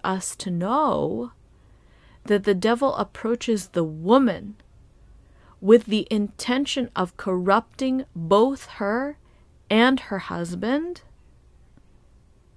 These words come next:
by causing havoc in their marriage. Ladies, the, the devil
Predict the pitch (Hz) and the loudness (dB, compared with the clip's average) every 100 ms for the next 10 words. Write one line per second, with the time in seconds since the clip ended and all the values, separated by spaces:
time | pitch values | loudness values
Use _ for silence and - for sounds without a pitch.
0 | _ _ _ _ _ _ _ _ 202 196 | _ _ _ _ _ _ _ _ 0 0
1 | - - 208 214 208 190 202 196 208 208 | 0 2 2 4 0 -4 -4 -4 -4 -8
2 | - 202 196 196 208 233 104 117 - - | -4 -2 0 0 -2 -2 -6 -10 -16 -20
3 | _ _ _ _ _ _ - _ - - | _ _ _ _ _ _ -20 _ -20 -20
4 | - _ _ _ _ 1077 762 784 784 762 | -20 _ _ _ _ _ -20 -20 -20 -20
5 | - - - - - - - 240 269 294 | -20 -20 -20 -20 -20 -20 2 4 6 4
6 | 233 240 - - 196 202 247 415 359 | 2 0 -2 -4 0 2 2 2 2